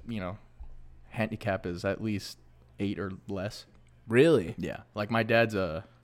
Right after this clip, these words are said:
Speaker 1: I think my dad's a two.
Speaker 2: Damn, dude.
Speaker 1: Yeah, and then my uncle, he's a six or seven.
Speaker 2: Yeah.
Speaker 1: And I'm a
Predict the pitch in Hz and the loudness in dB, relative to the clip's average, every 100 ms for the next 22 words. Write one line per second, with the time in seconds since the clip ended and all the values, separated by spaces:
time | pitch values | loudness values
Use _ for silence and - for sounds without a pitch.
0 | _ - - - 180 117 110 98 85 110 | _ -20 -12 -2 2 4 2 0 -4 -2
1 | 117 170 - - - _ 101 117 123 104 | 0 0 -4 -16 -20 _ -6 -2 0 -2
2 | 87 85 65 - - _ _ _ 107 98 | -6 -10 -12 -16 -20 _ _ _ -6 -4
3 | 90 101 101 101 95 107 110 104 107 98 | -2 -2 0 0 -2 -2 -4 -2 -4 -6
4 | - - - - - - - - 107 - | -8 -8 -6 -6 -6 -8 -6 -6 -6 -6
5 | 104 - 107 104 107 104 - - 101 98 | -6 -2 -2 0 -4 -6 -10 -6 -2 0
6 | 90 - - - - - - _ _ _ | -2 -10 -20 -20 -20 -20 -20 _ _ _
7 | - 120 123 127 120 113 | -4 0 2 2 2 2